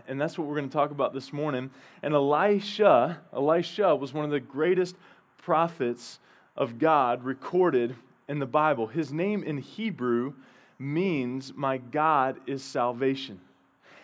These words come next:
And Elisha's ministry would prove to be a testimony to the meaning of his name.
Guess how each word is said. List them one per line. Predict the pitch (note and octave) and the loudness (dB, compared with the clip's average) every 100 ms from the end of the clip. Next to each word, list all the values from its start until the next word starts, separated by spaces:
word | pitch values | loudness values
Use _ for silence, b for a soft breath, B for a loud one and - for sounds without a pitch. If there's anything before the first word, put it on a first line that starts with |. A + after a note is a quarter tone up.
| B - | B -2
And | D3 | 2
Elisha's | C#3 E3+ A3 F#3 C#3+ | 6 6 4 0 -2
ministry | D#3 E3 G3+ G3+ - C#3 C3 | 0 2 2 0 -4 -4 -2
would | C3 C3+ - | -2 -4 -6
prove | - G#3+ C#3+ C3 D3+ - B B | -4 2 2 2 -4 -10 B B
to | - | -8
be | D3 E3 | 0 2
a | C#3+ | 2
testimony | - G#3 G3+ - D3 B2 A2+ A2+ C3 D#3 - b b b b b b - | -2 0 0 -2 -4 -2 -2 -4 -8 -10 -16 b b b b b b -6
to | D#3+ | -2
the | C#3+ | 0
meaning | D#3 D#3+ D3+ | 2 0 0
of | C3+ | -2
his | B2+ | -2
name. | B2+ C3 G#2 | -2 -2 -2